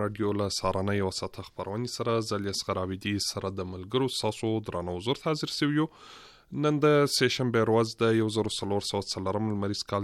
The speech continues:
د میزان یا د تلي د میاشتې نویشتمه نیټه او د دوه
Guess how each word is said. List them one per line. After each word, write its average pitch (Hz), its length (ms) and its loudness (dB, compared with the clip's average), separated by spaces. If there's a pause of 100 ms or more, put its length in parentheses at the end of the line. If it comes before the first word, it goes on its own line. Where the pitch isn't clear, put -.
د - 20 0 (140)
میزان 92 280 -4 (100)
یا 90 120 -4
د - 20 -6 (140)
تلي 95 220 -6
د - 20 -2 (120)
میاشتې 92 340 -6
نویشتمه 120 440 -4
نیټه 120 260 0 (380)
او 117 60 2 (100)
د - 20 6 (140)
دوه 127 120 4